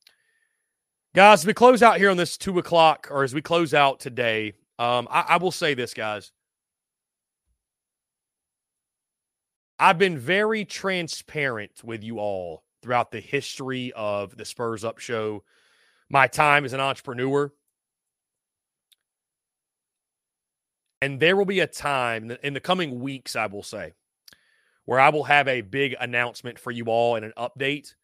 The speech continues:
It's not the timing right now. It's not the time right now because we are in the midst of football season. We're focused on these games, and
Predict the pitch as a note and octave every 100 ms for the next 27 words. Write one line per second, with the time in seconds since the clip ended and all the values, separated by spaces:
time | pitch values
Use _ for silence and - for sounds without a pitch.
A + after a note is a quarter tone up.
0 | _ _ - F#3 G#3+ A3 G3+ F#3+ G3 F#3+
1 | F3+ D3 D#3+ B2+ G#2 F#2 _ _ _ _
2 | _ - D3 F3 D#3+ C#3+ D3 C#3+ C3+ B2
3 | B2 A2 G#2 G2 G#2 A#2 A2 A2 G2+ -
4 | A#2+ B2+ A#2 A#2+ - A#2 - A2 A2+ A2
5 | - A#2+ G#2 G#2 - A2 G2+ - G#2+ G#2+
6 | G2+ G#2+ G#2 G#2+ F#2+ F#2+